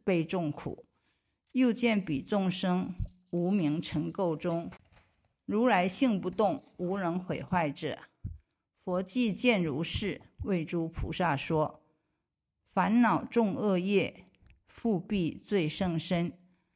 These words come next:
当勤净除断，显出如来智。天人龙鬼神，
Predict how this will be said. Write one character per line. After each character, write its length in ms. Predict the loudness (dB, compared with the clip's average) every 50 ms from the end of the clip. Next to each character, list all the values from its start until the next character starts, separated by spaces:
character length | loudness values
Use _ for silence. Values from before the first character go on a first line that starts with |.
| _ _ _ _ _ _ _ _ _ _ _ _ _ _ _ 4
当 260 | 4 6 6 6 4
勤 460 | 4 2 -2 -2 -2 0 0 -2 -2
净 260 | -2 0 0 0 0
除 280 | -2 -4 -6 -6 -6 -2
断， 380 | 0 2 2 2 0 -2 -6 -14 -18
显 340 | -16 -10 -6 -6 -6 -6 -6
出 300 | -4 -2 0 2 2 2
如 180 | 2 0 0 0
来 220 | 0 0 0 -2
智。 320 | -4 -4 -4 -6 -6 -6 -8 _ _ _ _ _ _ _ _ _ _ _ _ _ _ _ _ _ _
天 320 | -6 2 4 4 6 6
人 240 | 4 4 2 2 2
龙 220 | 2 2 2 2 0
鬼 180 | -2 -2 -4
神， 400 | -4 -4 -2 0 0 0 0 -2